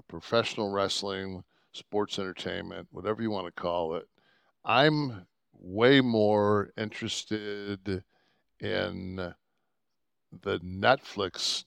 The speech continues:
deal and how they work the intricacies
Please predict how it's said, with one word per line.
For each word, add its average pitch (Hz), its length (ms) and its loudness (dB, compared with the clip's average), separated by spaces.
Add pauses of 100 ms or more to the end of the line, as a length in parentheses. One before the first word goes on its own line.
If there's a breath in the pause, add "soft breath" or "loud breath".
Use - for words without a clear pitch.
deal 87 600 -4 (640)
and 101 220 -6
how 104 380 2 (380)
they 104 160 2
work 101 340 0 (180)
the 87 320 0 (280)
intricacies 101 760 -4